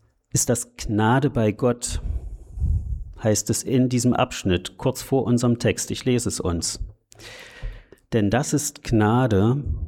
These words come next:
wenn jemand wegen des Gewissens vor Gott Leiden erträgt, indem er zu Unrecht leidet.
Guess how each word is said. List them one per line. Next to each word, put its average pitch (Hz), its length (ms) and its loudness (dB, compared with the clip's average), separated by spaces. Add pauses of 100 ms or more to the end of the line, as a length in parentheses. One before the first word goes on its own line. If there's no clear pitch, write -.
(1120)
wenn 101 160 2
jemand 120 420 4
wegen 113 240 4
des 101 220 -2
Gewissens 143 480 0
vor 110 180 0
Gott 107 220 0
Leiden 120 520 2
erträgt, - 840 -2
indem 107 300 2
er 110 120 2
zu - 180 -2
Unrecht 107 560 0
leidet. 87 580 0